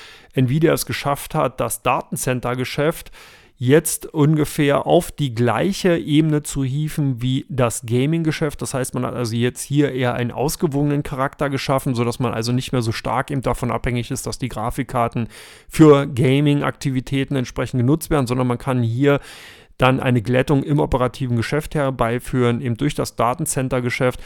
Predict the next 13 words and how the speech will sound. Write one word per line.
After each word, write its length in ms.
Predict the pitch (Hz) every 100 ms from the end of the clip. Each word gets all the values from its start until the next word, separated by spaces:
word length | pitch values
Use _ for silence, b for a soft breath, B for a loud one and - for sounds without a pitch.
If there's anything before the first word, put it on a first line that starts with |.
| B B B
Und 160 | 131 131
das 140 | 135
natürlich 340 | 135 139 127
ganz 240 | - 120 120
spannend, 400 | - - 127 139
auch 160 | 139
natürlich 380 | 139 127 135 120
ein 60 | 120
klarer 480 | - 113 123 135 123
Gewinner. 500 | 110 120 135 127 107
Sollte 400 | 123 139 160 143
das 180 | 127
Metaverse 640 | 123 131 135 117 120 123